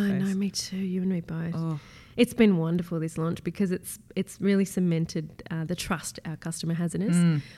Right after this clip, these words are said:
Speaker 1: I don't think a lot of our customers were maybe using an oil cleanser and didn't know what it was and were scared if they had oily
Speaker 2: Yeah.
Speaker 1: skin, but they trust us to guide them, and I take that so, I love that so much because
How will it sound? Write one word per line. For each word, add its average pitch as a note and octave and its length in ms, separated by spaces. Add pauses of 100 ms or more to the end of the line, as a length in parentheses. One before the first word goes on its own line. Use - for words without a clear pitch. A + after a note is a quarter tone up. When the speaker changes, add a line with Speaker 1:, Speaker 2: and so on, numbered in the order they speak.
(160)
Speaker 1:
I F#3+ 80
don't F#3 300
think F3+ 200
a F3 60
lot E3+ 180
of E3+ 100
our E3 80
customers F3 380
were F3 100
maybe E3+ 240
using E3+ 360
an A#3 80
oil C4 160
cleanser C#4 360
and E3+ 280
didn't F3 160
know E3+ 80
what D#3+ 100
it - 60
was E3+ 240
and F#3+ 80
were E3 80
scared E3+ 400
if G#3 100
they D#3 80
had E3 180
oily F3 220
Speaker 2:
Yeah. E3+ 140
Speaker 1:
skin, F3+ 400 (360)
but - 120
they G3 100
trust - 400
us - 220 (300)
to - 120
guide - 360
them, - 260
and F3 120
I F3+ 260 (240)
take F#3+ 220
that - 180 (260)
so, G3+ 560 (400)
I F#3+ 80
love F#3 260
that - 180
so E3+ 160
much D#3+ 300
because E3 560